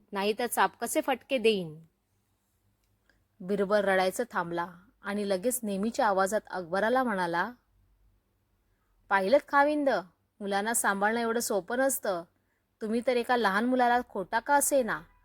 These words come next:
चाबकाचे फटके मारायला निघालात." अकबर शांत झाला.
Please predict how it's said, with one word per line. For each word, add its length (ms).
चाबकाचे 520
फटके 380
मारायला 460
निघालात." 500
अकबर 300
शांत 380
झाला. 380